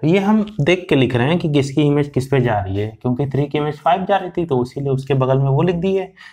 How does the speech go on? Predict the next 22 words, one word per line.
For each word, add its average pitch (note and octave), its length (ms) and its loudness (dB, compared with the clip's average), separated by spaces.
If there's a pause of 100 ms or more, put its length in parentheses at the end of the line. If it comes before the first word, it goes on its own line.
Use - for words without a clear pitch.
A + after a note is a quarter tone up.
(140)
फ़ाइव C3+ 220 0
की D3+ 100 -2
इमेज C#3 300 -4
फ़ोर E3 140 -2
पे F3 140 -6
जा F3 120 -4
रही E3+ 100 -4
थी, D3+ 140 -6
उसको C3+ 220 -4
लिख G3+ 120 -2
दिए, F#3+ 260 0
फ़ोर C3+ 200 0
की C3+ 80 -2
इमेज C#3 280 -2
थ्री B2+ 80 -4
पे B2 140 -2
जा C3+ 100 0
रही F#3 140 -4
है, A3+ 60 -6
उसको - 240 -6
लिख G2+ 140 -2
दिए। G#2 300 -6